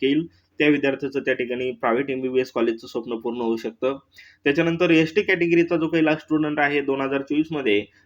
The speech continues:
हा तीन लाख एकोणऐंशी हजार तीनशे एकाहत्तर या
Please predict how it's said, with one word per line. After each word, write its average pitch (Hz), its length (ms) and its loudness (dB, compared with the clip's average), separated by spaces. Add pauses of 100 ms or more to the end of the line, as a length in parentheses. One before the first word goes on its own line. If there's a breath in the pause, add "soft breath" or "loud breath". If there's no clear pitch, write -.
हा 139 120 4
तीन 170 280 2
लाख 160 160 4 (100)
एकोणऐंशी 135 400 -6
हजार 131 180 0
तीनशे 127 300 -4
एकाहत्तर 127 560 -2 (300 soft breath)
या 156 240 4